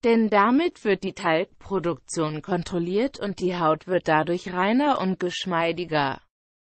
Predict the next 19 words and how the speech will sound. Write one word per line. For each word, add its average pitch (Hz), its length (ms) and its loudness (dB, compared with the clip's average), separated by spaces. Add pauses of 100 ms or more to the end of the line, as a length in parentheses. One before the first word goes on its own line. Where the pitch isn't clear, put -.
(160)
Wir 233 260 2
empfehlen 240 760 0
auch 262 300 4
diesen 190 420 0
Beitrag 156 580 -2
Gesichtsmasken 202 1160 -6
gegen 175 380 -2
unreine 202 840 0
und 240 200 0
fettige 277 640 -2
Haut. 185 340 0
Dieses 190 400 -4
Peeling 262 540 0
wird 294 280 -4
mit 165 300 -10
Hafermehl 175 840 -2
und 175 260 -6
Honig 285 500 0
hergestellt. 165 1000 -2